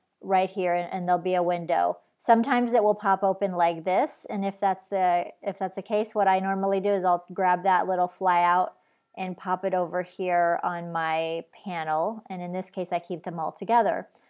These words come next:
And now these are my brushes, and now these brushes are available for me to use within this document. So I can simply grab my brush tool over here, paintbrush tool,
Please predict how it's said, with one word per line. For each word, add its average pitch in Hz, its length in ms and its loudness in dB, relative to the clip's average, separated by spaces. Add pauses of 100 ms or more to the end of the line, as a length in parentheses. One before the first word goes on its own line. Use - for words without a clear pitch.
(180)
And 208 120 -4
now 202 160 2
these 233 480 2 (100)
are 202 100 6
my 196 160 0
brushes, - 680 -2 (480)
and 208 680 0
now 214 240 4
these 247 200 0
brushes 202 400 4
are 202 140 6
available 190 540 2
for 240 160 -6
me 196 180 -2
to 202 160 -6
use 190 160 0
within 190 320 -4
this 180 180 -6
document. 180 680 -4
So 185 220 -2
I 180 80 2
can 190 200 -6
simply 185 640 -4 (380)
grab 196 320 4
my 220 140 2
brush 202 400 2
tool 180 320 0
over 175 240 -2
here, 180 260 -4
paintbrush 185 640 -4
tool, 180 480 -4